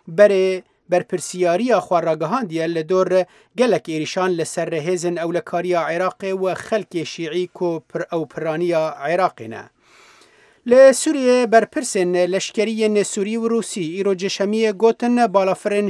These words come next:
şerên Rûsî pêleke nû ya êrişa,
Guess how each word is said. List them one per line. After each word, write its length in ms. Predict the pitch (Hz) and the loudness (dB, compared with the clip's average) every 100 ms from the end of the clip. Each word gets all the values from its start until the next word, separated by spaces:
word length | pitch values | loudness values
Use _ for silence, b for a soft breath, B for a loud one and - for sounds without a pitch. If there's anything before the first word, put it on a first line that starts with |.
| - | -2
şerên 420 | 247 175 156 156 | -2 0 0 0
Rûsî 440 | 160 160 226 247 b b b | -2 -6 -6 -6 b b b
pêleke 420 | 240 240 196 196 185 | 2 4 4 4 0
nû 80 | 214 | 2
ya 160 | 208 196 | 2 2
êrişa, 500 | 170 196 - 196 185 | -2 -4 -2 -2 -4